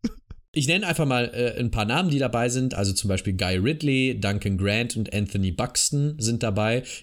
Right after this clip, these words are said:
Speaker 2: Die sind auch nicht so wichtig, aber die sind auch natürlich sehr gehobene Gesellschaft und so und au-, teilweise auf ihren,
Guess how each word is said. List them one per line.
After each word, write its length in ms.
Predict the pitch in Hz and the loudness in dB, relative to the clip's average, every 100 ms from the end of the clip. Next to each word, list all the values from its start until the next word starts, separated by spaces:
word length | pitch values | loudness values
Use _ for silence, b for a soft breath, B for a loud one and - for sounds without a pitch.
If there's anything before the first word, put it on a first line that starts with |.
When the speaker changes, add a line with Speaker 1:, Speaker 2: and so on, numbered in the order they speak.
| - | -2
Speaker 2:
Die 80 | 123 | 0
sind 160 | 139 | 0
auch 60 | 113 | 0
nicht 180 | 120 - | 2 2
so 140 | 82 | 0
wichtig, 440 | 139 - 180 - | 0 0 0 0
aber 140 | 107 104 | 0 0
die 80 | 107 | 0
sind 180 | 113 | -2
auch 200 | - 120 | 0 0
natürlich 360 | 117 - 113 101 | 0 0 0 2
sehr 200 | 101 101 | 2 2
gehobene 400 | 92 101 107 90 | 2 2 0 0
Gesellschaft 580 | 82 117 123 131 120 - | 0 0 2 0 -2 -2
und 140 | 101 | -2
so 160 | 110 107 | 0 0
und 180 | 95 - | -2 -4
au-, 100 | 58 - | -8 -4
teilweise 400 | - 104 104 90 | -2 0 0 -2
auf 100 | - | -2
ihren, 300 | 107 98 | -2 0